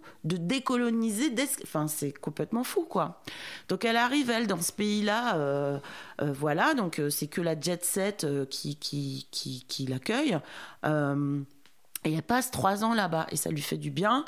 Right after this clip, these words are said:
parce que là-bas, on lui demande pas de travailler. On la loge gratuitement, on la nourrit, elle a rien d'autre à faire que de s'amuser et, euh, et de, et de se reposer, et puis, bah,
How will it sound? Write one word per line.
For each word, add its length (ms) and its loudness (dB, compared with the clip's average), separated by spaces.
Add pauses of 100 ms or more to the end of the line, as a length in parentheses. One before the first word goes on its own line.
(300)
parce 300 -2
que 100 -2
là-bas, 420 2
on 60 0
lui 140 0
demande 260 -2
pas 120 -2
de 60 -10
travailler. 540 -4 (480)
On 80 0
la 180 2
loge 440 2
gratuitement, 640 -2
on 20 2
la 160 0
nourrit, 500 -2 (280)
elle 140 0
a 60 0
rien 280 2
d'autre 260 -2
à 60 0
faire 420 -2 (340)
que 360 2 (200)
de 200 2
s'amuser 880 0 (340)
et, 380 4
euh, 360 2
et 120 0
de, 260 -2
et 80 0
de 100 -2
se 140 0
reposer, 760 0
et 40 -2
puis, 220 -8
bah, 240 -4